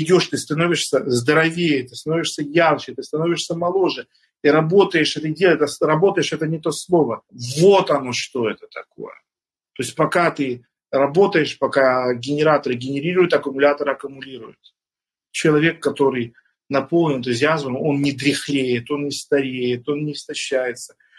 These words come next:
Вот я всегда думал и удивлялся, вот почему так можно уставать от самой школьной домашней работы или там уставать за пять часов в офисе,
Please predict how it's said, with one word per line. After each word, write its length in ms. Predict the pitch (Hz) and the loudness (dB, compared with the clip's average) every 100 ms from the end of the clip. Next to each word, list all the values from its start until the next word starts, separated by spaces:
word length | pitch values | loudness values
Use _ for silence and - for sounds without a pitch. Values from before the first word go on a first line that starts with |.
| _ | _
Вот 140 | 143 151 | -2 0
я 120 | 160 | 0
всегда 360 | - 151 156 143 | -2 0 0 0
думал 360 | 190 269 196 | 0 2 2
и 40 | 151 | 0
удивлялся, 680 | 151 165 175 156 - - - _ _ _ - | -2 -2 2 2 0 -12 -14 _ _ _ -6
вот 220 | 131 - - _ | -6 -6 -16 _
почему 800 | 160 151 - 214 233 294 226 - _ _ | -2 0 -2 0 0 0 -4 -8 _ _
так 320 | - 240 262 - | -2 0 0 -4
можно 500 | 165 214 170 147 - _ _ - | 0 2 2 0 -4 _ _ -6
уставать 720 | 151 - 151 147 202 233 - _ _ _ - | -4 0 0 4 2 2 -10 _ _ _ -4
от 220 | 127 120 - _ - - _ - | -4 -4 -12 _ -12 -12 _ -10
самой 180 | 185 135 | -6 -4
школьной 540 | - - 170 180 139 | -6 0 2 2 0
домашней 600 | 117 117 143 156 - 120 | -2 2 2 0 -2 -2
работы 760 | 107 101 107 127 - - 113 _ _ _ _ _ _ _ _ - | -2 -4 -2 -2 -4 -8 -8 _ _ _ _ _ _ _ _ -6
или 440 | 135 123 110 - | -2 -2 -2 -4
там 300 | - 110 - _ | -2 -2 -2 _
уставать 760 | 143 120 - 135 147 165 - - | -8 -4 0 2 4 2 -2 -16
за 200 | 120 127 | -4 -4
пять 340 | 123 - 160 151 | -2 0 -2 -2
часов 420 | - - 147 117 | -8 -4 -4 -4
в 320 | 107 104 113 | -8 -8 2
офисе, 680 | 143 139 131 - - 120 113 | 2 2 -6 -10 -8 -10 -10